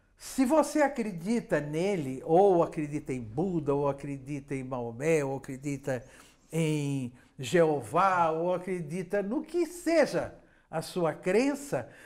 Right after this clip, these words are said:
você tem que viver aquilo que você acredita. Agora, no caso do cristianismo, e no caso do cristianismo, eh, que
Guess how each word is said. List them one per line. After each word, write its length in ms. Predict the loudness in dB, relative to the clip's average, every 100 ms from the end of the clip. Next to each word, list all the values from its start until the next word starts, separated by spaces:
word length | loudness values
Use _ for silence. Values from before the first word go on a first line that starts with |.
| -8
você 420 | 6 6 6 0
tem 360 | 0 0 -2 -2
que 180 | -4 -4
viver 960 | 0 4 4 4 0 6 8 8 6
aquilo 460 | 4 2 0 -2 -2
que 80 | -4
você 200 | -2 -2
acredita. 640 | 0 -2 -2 -4 -4 -12 -14 _ _ -20 -20 -20 0
Agora, 420 | 2 2 4 4 4
no 160 | 2
caso 800 | 0 0 2 4 0 -2 -6 -6 -6
do 100 | -6
cristianismo, 1200 | -4 -6 -2 -2 -2 -2 2 2 2 -4 -6 -8 -16 -20 _
e 120 | 0 4
no 160 | 2
caso 680 | 2 2 4 2 -2 -8 -12 -14 _ _ _ -20 -20 _ _ _ _ _ _ -6
do 240 | 2 2
cristianismo, 1400 | 2 -4 -4 -4 0 2 2 -2 -4 -4 -4 -4 -6 -8 -16 -20 -20 -20 -4
eh, 280 | 0 0 0 -4 -6 -2 -2 -2 -6 -12
que 180 | -12